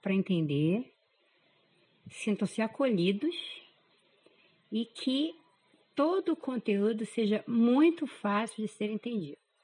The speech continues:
A nossa intenção é que vocês fiquem muito próximos da proposta de aprender. E o processo de letramento que a gente começa agora nesta primeira aula,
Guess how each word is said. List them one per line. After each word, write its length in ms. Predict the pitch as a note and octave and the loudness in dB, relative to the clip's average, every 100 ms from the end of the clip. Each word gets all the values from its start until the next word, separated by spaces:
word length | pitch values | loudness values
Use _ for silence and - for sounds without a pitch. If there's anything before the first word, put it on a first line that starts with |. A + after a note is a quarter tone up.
| _ - - _ _ | _ -20 -20 _ _
A 80 | E3 | -4
nossa 260 | F3 - | -2 -2
intenção 500 | F#3 F3 E3+ - A3 | -4 -2 -4 -4 -6
é 140 | A3+ G#3+ | -4 -6
que 180 | - | -4
vocês 440 | F3+ G#3 G3 G#3 G3 | -2 -2 -2 -2 -2
fiquem 440 | - F#3+ F#3+ F3+ F3 _ _ - _ _ _ _ _ G#3+ | -2 -2 -2 -4 -8 _ _ -20 _ _ _ _ _ -2
muito 500 | A#3 B3 E4+ E4+ D#4+ | 4 6 4 2 -4
próximos 800 | - G3 F#3 G#3+ - C4 C4+ - | 2 4 4 2 -2 -2 -2 -2
da 140 | G#3 | -4
proposta 800 | G3+ G#3+ - D#3 F3 - - B3 C4 | -2 -6 -2 -2 -2 -6 -10 -12 -6
de 120 | F#3+ | -2
aprender. 580 | G#3+ - B3 A3 C#3 - - _ _ - - - - - | -2 -2 -2 -2 -2 -6 -18 _ _ -20 -20 -20 -20 -8
E 120 | A4 | 0
o 60 | C5+ | 2
processo 560 | D#4+ B3 - A3+ G#3 - | 2 0 0 -2 -2 -4
de 60 | |
letramento 520 | G3+ F#3+ F3 F3+ F3+ | -6 -2 -2 0 -2
que 80 | - | -2
a 20 | |
gente 80 | F3+ | -4
começa 400 | - E3+ E3+ E3 | 0 0 0 -2
agora 300 | D#3 E3 E3 | -2 -2 0
nesta 500 | D#3 F3 G#3 G3 G3 | 0 0 -2 -4 -10
primeira 380 | - E3 D#3+ D#3 | -6 -4 -4 -6
aula, 480 | E3 G#3 G3+ F3+ | -6 -4 -4 -6